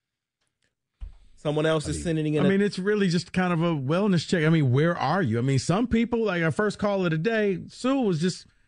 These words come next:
Speaker 2: "You know what? I'm happy." Didn't think we would make it this far, and let's do it next year. Go ahead.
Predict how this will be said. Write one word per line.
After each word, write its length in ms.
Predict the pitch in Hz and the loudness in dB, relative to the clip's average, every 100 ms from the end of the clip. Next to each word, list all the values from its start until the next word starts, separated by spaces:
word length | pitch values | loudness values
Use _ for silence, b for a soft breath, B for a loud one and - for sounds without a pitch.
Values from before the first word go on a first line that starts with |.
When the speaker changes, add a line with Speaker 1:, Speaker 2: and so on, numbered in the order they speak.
| _ | _
Speaker 2:
"You 100 | - | -2
know 100 | 175 | 0
what? 220 | 214 220 160 | 2 0 2
I'm 140 | 151 | 2
happy." 520 | 143 170 180 196 190 _ _ | 4 2 0 -2 -4 _ _
Didn't 220 | - 160 156 | -4 -2 -2
think 140 | 160 | 0
we 100 | 170 | 0
would 100 | 160 | 2
make 220 | 160 175 | 0 0
it 80 | 165 | -2
this 180 | 180 156 | -4 -4
far, 540 | - 175 170 170 165 b b b _ - | -4 -4 0 0 -2 b b b _ -8
and 520 | 143 147 147 147 143 | -2 0 2 2 2
let's 160 | 131 139 | 0 0
do 180 | - 151 | 0 0
it 80 | 151 | 2
next 260 | 160 - | 0 0
year. 320 | 190 175 85 _ _ _ _ _ _ _ _ _ _ _ _ _ _ _ _ _ _ _ _ _ _ _ - | -2 -2 -6 _ _ _ _ _ _ _ _ _ _ _ _ _ _ _ _ _ _ _ _ _ _ _ -4
Go 100 | 135 | 0
ahead. 220 | 151 143 | 2 0